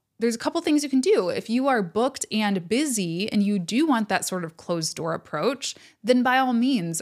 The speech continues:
remove the option to book a discovery call and you can just use a contact form instead. And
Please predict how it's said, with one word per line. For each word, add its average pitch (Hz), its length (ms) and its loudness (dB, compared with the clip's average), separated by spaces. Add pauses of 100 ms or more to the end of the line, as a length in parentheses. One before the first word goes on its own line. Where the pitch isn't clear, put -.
(120)
remove 214 500 2
the 190 140 0
option 170 580 -2
to 180 140 -12
book 170 160 -4
a 175 40 -4
discovery 165 440 -6
call 175 220 -4
and 208 100 0
you 202 80 -4
can 185 120 -6
just 175 200 -6
use 175 280 -4
a 170 200 -4
contact 160 500 -8
form 165 240 -10
instead. 180 640 -4 (100)
And 269 240 4